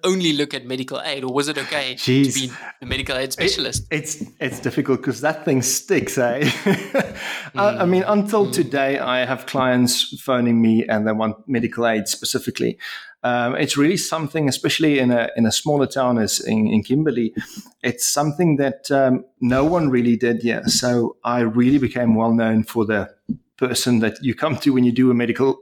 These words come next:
Speaker 2: want, want to get a medical aid. So it was, that was, I think, one of mo-, the most challenging things when I, when I started out doing just, not just medical aids, but a little bit more, looking at investments, looking at, uh,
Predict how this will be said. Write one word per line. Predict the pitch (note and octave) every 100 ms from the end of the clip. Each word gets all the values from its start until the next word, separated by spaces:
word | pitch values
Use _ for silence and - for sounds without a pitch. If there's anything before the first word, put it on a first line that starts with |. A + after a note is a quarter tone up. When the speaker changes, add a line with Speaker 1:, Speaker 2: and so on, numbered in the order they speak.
| -
Speaker 2:
want, | A#2+ G#2+ -
want | B2+ G#2+
to | -
get | C3+
a | B2
medical | A#2+ A#2 C#3+
aid. | E3 C3 - - - - - - -
So | - E3+ E3+ D#3+ E3 -
it | E3 C#3
was, | C3 G3 D#4 D4 D#3
that | D#3+ D4+ -
was, | C#4 G#3
I | F#3
think, | - E3+ D3
one | D#3
of | D#3
mo-, | D3+ F3 E3+
the | C#3+
most | C#3 C#3+ -
challenging | D#3+ E3 D3+ C#3
things | A#2+ - C3+ A2+
when | A#2+ C3
I, | C3 B2 B2 B2 -
when | C3+ C3
I | B2
started | - - E3 D3 C3 _ _ _ -
out | D3 C3+ - - B2+
doing | C3+ C#3+ A#2+
just, | D3 - - _ _ -
not | A#2+ F3+ F3+
just | C#3 -
medical | B2 A#2 B2
aids, | B2+ C3+
but | C3+
a | C3+
little | C#3+ C3+
bit | C3 B2+
more, | C#3+ D3 G2+ - -
looking | B2 G#2+ A#2+ A#2
at | A2+
investments, | A#2 C3 - - A2+ A#2 -
looking | B2 A#2 B2 A#2+
at, | G#2+ -
uh, | B2 A2+